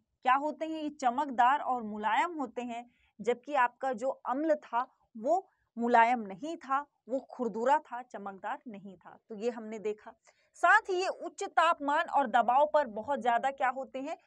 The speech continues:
प्रतिक्रियाशील होते हैं। साथ ही अन्य धातुओं की तुलना में इनका घनत्व कम होता है।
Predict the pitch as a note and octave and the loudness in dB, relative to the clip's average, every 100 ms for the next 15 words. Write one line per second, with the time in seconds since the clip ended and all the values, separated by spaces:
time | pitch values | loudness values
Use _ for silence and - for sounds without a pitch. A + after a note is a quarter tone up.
0 | _ _ - A#3+ C4 A#3+ A3 A3 D4+ - | _ _ -4 -4 -6 -8 -6 -2 -2 -4
1 | _ - - F4+ F4+ D4+ D#4+ B3+ B3+ B3 | _ -10 -2 0 0 -2 -6 -8 -6 -8
2 | B3+ _ _ _ D#4 F4+ - D#4 D#4+ - | -10 _ _ _ 4 4 2 -6 -8 -14
3 | _ - E4 F#4 F#4+ B3+ A#3+ B3 C#4 E4+ | _ 2 2 2 -4 0 2 2 0 -6
4 | E4+ D4+ C#4+ C4 C#4 D#4 C#4+ C4 B3+ C4 | -6 -6 -2 -2 0 -2 -2 -6 -2 -2
5 | A3+ G#3+ B3+ C#4+ C4 B3 B3 C#4+ D4 C4+ | -2 -4 -6 -6 -8 -6 -2 -2 -2 -6
6 | - A#3 A#3+ | -4 -2 -2